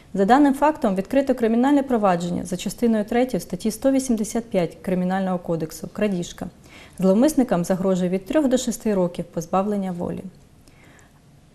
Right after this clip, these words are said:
Тридцять першого січня на сьомому, сімнадцятому кілометрі північно-східного обходу, рухаючись у напрямку міста Бориспіль,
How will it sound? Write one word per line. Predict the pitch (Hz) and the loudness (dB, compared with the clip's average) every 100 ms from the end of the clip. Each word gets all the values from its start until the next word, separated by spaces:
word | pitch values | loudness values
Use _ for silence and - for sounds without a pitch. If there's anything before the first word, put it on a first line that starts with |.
| - - - | -20 -10 0
Тридцять | 240 240 311 | 0 2 2
першого | 320 320 208 | 2 2 0
січня | 196 202 180 - 175 - | 0 -2 -2 -4 -4 -4
на | 196 | -2
сьомому, | - 269 262 240 - | 4 6 6 4 0
сімнадцятому | - 240 262 - 233 | 2 4 4 2 0
кілометрі | 220 226 240 269 233 | 2 2 4 2 0
північно-східного | 202 214 247 - 226 - - 233 226 214 | -2 0 0 0 -4 -2 -2 2 2 2
обходу, | 214 - 269 294 196 - | 0 -2 2 2 2 0
рухаючись | 190 208 214 196 208 - | -2 0 0 -2 -2 -4
у | 226 202 | -2 2
напрямку | 196 202 190 196 | 0 0 -2 0
міста | 190 190 - 185 | -2 -2 -2 0
Бориспіль, | 185 175 175 170 | 0 0 -4 -10